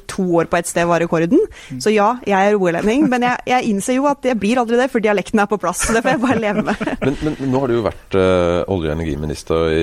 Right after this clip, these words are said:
Speaker 2: i hvert fall i noen måneder, så du
Speaker 1: Mhm.
Speaker 2: begynner å bli varm i trøya. Eh, kommer vi til å huske deg som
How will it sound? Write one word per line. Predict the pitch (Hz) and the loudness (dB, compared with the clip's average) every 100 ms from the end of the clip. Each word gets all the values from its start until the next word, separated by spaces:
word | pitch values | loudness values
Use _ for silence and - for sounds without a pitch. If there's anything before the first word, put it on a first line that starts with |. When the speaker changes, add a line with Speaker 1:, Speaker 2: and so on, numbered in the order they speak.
| 78 | 0
Speaker 2:
i | |
hvert | 76 | -2
fall | - 92 | -4 -4
i | 92 | -2
noen | 101 98 | -2 0
måneder, | 101 80 92 170 - - | 0 0 0 -2 -6 -6
så | 190 | -2
du | 170 | 0
Speaker 1:
Mhm. | 87 | 0
Speaker 2:
begynner | 82 87 | 0 0
å | |
bli | 87 85 80 | 0 0 -2
varm | 80 | -4
i | 85 85 | -2 -2
trøya. | 82 87 82 120 - - - - | -2 0 0 -2 -10 -20 -20 -20
Eh, | - - - - - | -10 -8 -8 -12 -16
kommer | - - 92 92 110 - - - | -6 -4 0 0 0 -2 -10 -12
vi | 98 101 | -6 -6
til | - 90 | -4 -6
å | 101 | -6
huske | 107 - - 95 | -8 -12 -4 -2
deg | 92 110 - - - | -2 -4 -10 -20 -18
som | - - 82 92 | -14 -8 -6 -8